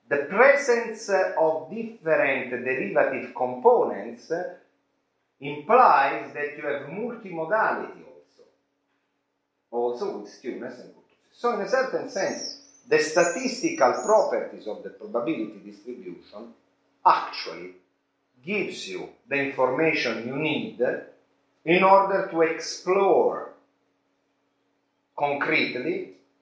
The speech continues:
the features and the risks of these financial products. By going back to the first moment analysis, in other words, the fair value analysis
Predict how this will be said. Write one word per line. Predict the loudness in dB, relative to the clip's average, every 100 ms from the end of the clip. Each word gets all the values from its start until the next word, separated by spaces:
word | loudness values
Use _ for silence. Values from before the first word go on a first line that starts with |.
| _
the | 2
features | 4 -4 -8 -6 -6 -8 -18 -20 _ _ _ _ _ 0
and | 0 0 -8
the | -16 -14 -12
risks | -10 -14 -18 -18 -18 -18 _ _ _
of | 0 0
these | -4 -12
financial | -10 -10 -12 -18 -20 _
products. | -20 -20 _ _ _ _ _ _ _ _ _ _ _ _ _ _ _ _ _ _ _ _ _ _ _ _ _ -20 _ _ _ _ _ _ _
By | 10 10 10 2
going | -4 -4 -6 -2
back | 2 2 2 -2 -8 -20 _ _ _
to | -14 -8
the | -10
first | -2 0 0 -2 -10
moment | -6 -6 -4 -6 -6
analysis, | -4 0 0 -2 -8 -14 -16 -16
in | -10
other | -8 -6
words, | -4 2 2 0 -12
the | -14 -8
fair | 0 0 2
value | 2 2 2 -4
analysis | -8 -8 -10 -12 -20 -20 -16 -12